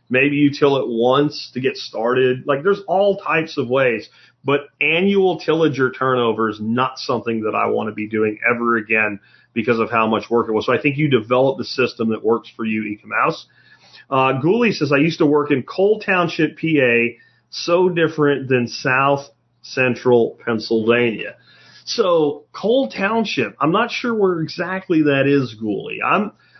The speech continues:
I'm from a place called Minersville, and I went to Pottsville High School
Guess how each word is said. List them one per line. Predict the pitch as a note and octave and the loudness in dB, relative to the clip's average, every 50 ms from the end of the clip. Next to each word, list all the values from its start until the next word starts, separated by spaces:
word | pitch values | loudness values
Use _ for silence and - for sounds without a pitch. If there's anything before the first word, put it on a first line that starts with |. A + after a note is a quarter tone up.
| _ _ - | _ _ -2
I'm | C#3 D#3 G#3 A#3 | 0 2 2 2
from | A3+ B3 A#3+ | 2 0 2
a | A3 F#3+ D#3+ | 2 0 0
place | - F3+ - D3+ - - | 0 0 0 0 -2 -2
called | D#3 C3+ B2 A#2 A2+ A2+ | 0 0 0 0 0 -2
Minersville, | A#2 B2 C3 D3 D#3 E3 F3+ F#3 D#3 F3 F3+ F#3+ F#3+ F#3+ G3 F#3+ F#3+ - _ _ _ _ _ _ - | 0 0 2 2 2 2 2 2 0 0 -2 0 0 2 0 0 -2 -6 _ _ _ _ _ _ -6
and | - C3 B2+ B2+ B2+ B2+ B2+ | -4 -2 0 0 0 0 2
I | B2+ | 0
went | B2+ C3+ D3+ D3+ D3+ - | 2 2 0 -2 -2 -6
to | C3+ A#2+ _ | -14 -18 _
Pottsville | _ - - - D#3+ D#3 D#3+ D#3 - - - D#3 C#3 B2+ | _ -20 -12 -6 -2 -2 -2 -2 -4 -4 -2 0 0 0
High | A2 - - C3 C3 B2+ | -2 -2 0 0 0 0
School | - - - - B2 G2+ - | -2 -8 -12 -10 -10 -10 -10